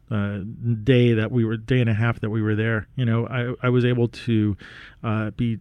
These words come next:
it's kinda discreet and be part of the, you know, uh, festivities as well. And I could have fun with my camera. And that, that, you know, has something to do with the gear and the, and the way it's presented, you know, and I have, uh,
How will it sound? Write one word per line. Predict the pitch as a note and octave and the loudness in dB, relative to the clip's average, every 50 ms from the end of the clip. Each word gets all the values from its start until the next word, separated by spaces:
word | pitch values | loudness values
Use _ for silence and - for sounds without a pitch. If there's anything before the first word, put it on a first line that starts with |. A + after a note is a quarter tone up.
| - - - | -10 -14 -16
it's | - - | -16 -4
kinda | - F#3 B3 C#4+ | -2 0 0 2
discreet | A#3+ F3+ C#3+ - - E3 E3 E3 - - - | 2 2 2 4 4 4 4 4 2 0 -2
and | D3 C3 C3 C3 C3 B2+ B2 A#2 | 0 0 2 2 2 0 0 -2
be | C3 B2+ | -4 -4
part | - - A#2+ A#2 A#2 | -4 -2 0 0 0
of | A#2 G#2+ | 0 0
the, | A#2 G#2+ - - - | -2 -4 -4 -8 -8
you | - A#2 | -4 -4
know, | G#2+ G#2 G2+ G2+ - - - | -2 -2 -4 -6 -8 -10 -8
uh, | A#2 A2 G#2+ G#2 | -6 -4 -4 -4
festivities | - - A#2+ - - - B2 A2+ G#2+ A2+ A2 G2 | -4 -4 -4 -4 -2 -2 -2 0 0 0 -2 -4
as | A2+ G#2+ F2+ | -6 -6 -6
well. | A2 A2+ A2 A2 A2 - - | -6 -6 -6 -6 -8 -10 -10
And | A2+ G#2 A2 - | -10 -10 -10 -12
I | A#2+ | -12
could | - - A#2 - - - - - - - - _ | -10 -10 -10 -10 -12 -16 -20 -20 -20 -20 -16 _
have | - A#2 - | -8 -8 -8
fun | - - C3 A#2+ B2 | -4 -2 0 0 2
with | A#2+ G#2 A2 | 0 0 -2
my | A2+ A2 | -4 -4
camera. | G2+ - A2+ G#2+ A2+ A#2+ | -4 -4 -4 -2 -2 2
And | C3+ F3+ | 4 4
that, | A3 F#3+ - - - - - - - - - - | 4 4 0 -6 -16 -20 -20 -20 -20 -12 -4 -2
that, | G3 G#3 - - - | -2 -2 -2 0 4
you | G3+ | 8
know, | F#3 D#3+ | 8 8
has | D3+ D#3 D3 - | 8 8 6 6
something | F3 D#3+ D#3 | 4 4 4
to | C#3 | 6
do | B2+ C3+ | 6 4
with | B2+ B2+ - | 4 4 2
the | B2+ | -2
gear | A2 G2+ A#2 A#2 A#2 A#2 A#2 A2+ | -2 0 2 4 4 6 6 4
and | A2+ G#2+ A2+ A2+ | 4 2 0 -2
the, | A2+ C3+ | -2 -2
and | C3 A#2+ A2+ | 0 0 0
the | A2 A2 | 0 0
way | A2 A2+ A2+ A2+ A2 | 0 0 0 0 -2
it's | G#2 - - - - - - - | -4 -8 -10 -14 -14 -14 -14 -2
presented, | - B2+ A#2+ G#2+ A#2 A2 A2 A2 A2 G#2+ A2 | 0 2 2 4 2 2 2 0 0 -2 -2
you | A2+ | -4
know, | A2 A2 A2+ | -2 -2 -2
and | A2 G#2+ | -2 -2
I | A2 G#2+ A2+ | -2 -2 -2
have, | A#2+ A#2+ G2+ - | -4 -6 -4 -2
uh, | A#2+ A2 G#2+ G#2+ G#2+ | -2 -2 -2 -2 -4